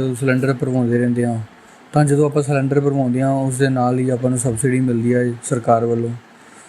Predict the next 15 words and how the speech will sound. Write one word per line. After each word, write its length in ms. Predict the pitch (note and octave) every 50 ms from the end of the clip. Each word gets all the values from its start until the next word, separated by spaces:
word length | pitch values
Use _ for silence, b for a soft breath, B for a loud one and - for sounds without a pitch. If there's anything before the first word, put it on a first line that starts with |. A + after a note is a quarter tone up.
| B B
ਸੋ 120 | - - C#3+
ਕਈ 200 | C#3 D3+ C#3+ D3
ਵਾਰੀ 200 | C#3+ D3+ D3+ D#3
ਆਪਾਂ 240 | D3+ C#3+ C3+ D3 C#3+
ਨੂੰ 100 | D3+ D3
ਪਤਾ 240 | C3+ D3+ C#3 C#3+ C#3+
ਨਹੀਂ 120 | D3+ D3
ਚੱਲਦਾ 360 | C#3+ C#3+ C3 B2+ B2+ C3 C3+
ਕਿ 180 | C3 C3 C#3 C#3
ਆਪਣੀ 240 | C3 B2 - C#3+ C#3
ਸਬਸਿਡੀ 540 | C3+ - C3+ B2 A#2+ - C#3+ C3+ C#3 C#3 C3+ C3+ B B B B B - - -
ਕਿਸ 240 | - D3+ D3 - D#3
ਅਕਾਊਂਟ 360 | C#3+ - C3+ B2+ C3 C3+ C3+
ਦੇ, 180 | C3 C3+ C#3+
ਅਹ, 520 | C#3+ - C#3 C3 B2+ B2+ - - - -